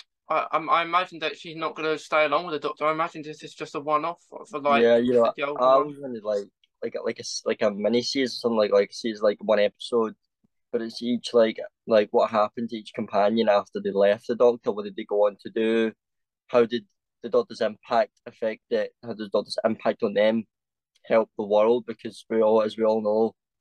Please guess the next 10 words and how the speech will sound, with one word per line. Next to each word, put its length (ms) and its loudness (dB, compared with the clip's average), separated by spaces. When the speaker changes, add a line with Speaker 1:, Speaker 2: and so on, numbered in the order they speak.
Speaker 2:
when 80 -10
the 40 -8
Doctor 240 0
touches 380 -10
a 80 4
life, 340 2
it 60 6
literally 420 -2
impacts 540 0
the, 180 -2